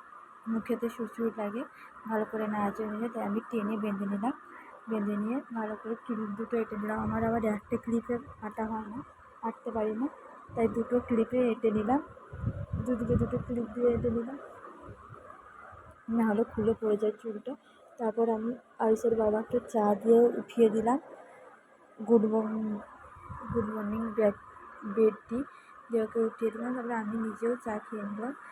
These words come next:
চা খেয়ে আয়ুষের খুব ঠান্ডা লেগেছে, তাই ওর নাকে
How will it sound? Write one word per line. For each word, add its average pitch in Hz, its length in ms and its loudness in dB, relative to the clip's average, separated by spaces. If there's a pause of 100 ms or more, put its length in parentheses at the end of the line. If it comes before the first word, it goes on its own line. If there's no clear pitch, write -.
(280)
চা 214 140 -4 (140)
খেয়ে 233 220 0 (520)
আয়ুষের 214 400 4
খুব 262 140 -4 (120)
ঠান্ডা 214 340 0
লেগেছে, 214 320 -2 (1500)
তাই 233 220 6
ওর 240 160 8
নাকে 226 280 2